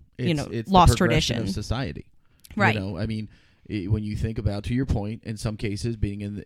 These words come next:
Speaker 2: you know, being in the Midwest, uh, you don't have access to, to fish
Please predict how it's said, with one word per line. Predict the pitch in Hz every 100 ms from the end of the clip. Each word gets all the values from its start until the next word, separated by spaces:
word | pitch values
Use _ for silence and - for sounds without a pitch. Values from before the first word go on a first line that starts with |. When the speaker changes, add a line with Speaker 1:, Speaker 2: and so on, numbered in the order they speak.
| 104
Speaker 2:
you | 101 101
know, | 202
being | 202 110
in | 107
the | 104
Midwest, | 101 - 82 90 - - _ _ _
uh, | 73
you | 107
don't | 110 107
have | 101
access | 98 101 104 95
to, | - 101 92 -
to | -
fish | - 98 -